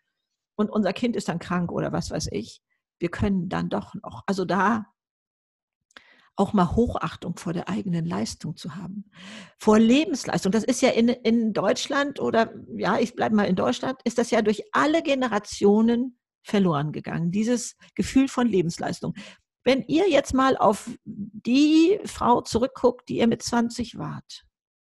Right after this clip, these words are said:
was hat sich da schon für euch alles an Lebensleistung, an Lebenserfahrung gebildet, auf das ihr stolz sein könnt,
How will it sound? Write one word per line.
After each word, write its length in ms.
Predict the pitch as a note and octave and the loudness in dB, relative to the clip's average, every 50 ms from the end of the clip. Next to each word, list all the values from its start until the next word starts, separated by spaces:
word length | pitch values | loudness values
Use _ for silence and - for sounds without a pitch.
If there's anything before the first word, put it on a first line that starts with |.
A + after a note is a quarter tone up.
| _ _ _ _ _ _ - _ _ _ _ | _ _ _ _ _ _ -20 _ _ _ _
was 180 | - A3 - - | -6 -4 -2 2
hat 180 | C4 D#4+ D#4+ - | 2 2 2 0
sich 260 | - D4 C4 - - | -4 -6 -6 -4 -4
da 280 | A#3+ C4 B3 C4 D4 | -2 0 0 0 -2
schon 320 | B3+ - - B3 G#3 G3 G3 | -2 -4 -4 -2 -2 -2 -2
für 240 | F#3+ - A#3+ - - | 0 0 0 2 4
euch 340 | C#4 C#4+ C#4+ C4+ - - | 2 2 2 0 -2 -2
alles 220 | - A#3+ A#3 B3 - | 0 0 0 0 0
an 220 | - G#3+ G#3+ G#3 | 0 0 0 0
Lebensleistung, 1300 | G#3 A3 G#3+ A#3+ C#4 D4 D#4+ C4+ B3 A#3+ - G3 G3 G3 G3+ A3+ B3+ C4+ B3+ - - - F#3+ G3 G#3+ A3 - | 0 0 0 0 -2 -2 -4 -6 -8 -8 -6 -6 -2 0 2 2 2 2 0 -2 -8 -4 -2 -2 -2 -2 -2
an 160 | - G3+ G3+ | -2 -2 0
Lebenserfahrung 1160 | F#3+ G#3+ B3 C4 B3+ A3+ - - - F#3+ - - - - G3 A#3+ C4+ C#4+ B3 G3 F#3+ F#3+ F3+ - | 0 0 -2 -2 -4 -6 -6 -6 -6 -6 -8 -10 -10 -4 -2 -2 0 0 0 0 0 -2 -2 -2
gebildet, 840 | F#3+ E3+ - _ _ _ - G#3 B3 D4+ F4 F4 E4 - F#3+ - - | -2 -2 -4 _ _ _ 4 4 6 6 4 2 2 0 0 0 -2
auf 140 | F3 - - | -4 -2 -2
das 240 | A3+ A#3 A#3 - - | -2 -4 -2 -2 -2
ihr 120 | G#3 G#3+ | -2 -2
stolz 640 | G#3 - - - _ - G#3 A3+ C4 C#4+ D4 - - | -2 -6 -10 -8 _ 2 4 6 6 4 4 2 -4
sein 280 | - A3 F#3+ F3 E3+ - | 0 0 2 0 0 -2
könnt, 300 | - - D3+ E3+ - | -2 -4 -4 -4 -6